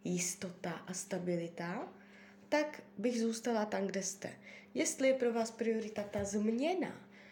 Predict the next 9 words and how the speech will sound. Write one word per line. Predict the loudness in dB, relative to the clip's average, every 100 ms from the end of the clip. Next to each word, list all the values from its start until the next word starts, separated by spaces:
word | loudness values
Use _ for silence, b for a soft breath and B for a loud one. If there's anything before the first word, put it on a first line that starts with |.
| B B -4
eh, | -2 2
ten | 4 4
čerstvý | 4 2 0 -2 -2 -2
vzduch, | -2 -4 0 0 -2 -10 -20 -20 B B B B -6 0
něco | 0 4
nového, | 4 4 4 0 0 -4 -4 -6 -4
tak | -4 -4 2
klidně | 4 6 4
běžte | 4 2 2 0 0